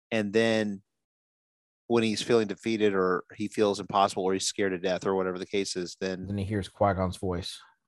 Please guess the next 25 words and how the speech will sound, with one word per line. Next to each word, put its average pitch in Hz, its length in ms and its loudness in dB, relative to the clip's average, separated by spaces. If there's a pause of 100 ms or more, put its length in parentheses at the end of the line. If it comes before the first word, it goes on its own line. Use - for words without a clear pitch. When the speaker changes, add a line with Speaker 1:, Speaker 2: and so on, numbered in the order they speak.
(160)
Speaker 1:
encouraging 95 480 -2
him. 87 180 -10 (1500)
So, 101 540 2 (460)
or 156 240 10
not 139 240 4
knowing 131 300 6
what 120 200 4
to - 80 -8
do. 135 320 -4 (360)
You 117 100 0
know 117 80 6
what 117 100 6
I 110 40 2
mean? 117 240 -2
Just, - 460 -2 (720)
um, 98 480 2 (500)
you 113 80 -6
know, 98 200 4
do 113 320 4
I 95 240 6
protect - 440 -6
Leia? 120 260 6
Do 113 140 4
I 92 40 0
protect - 300 -10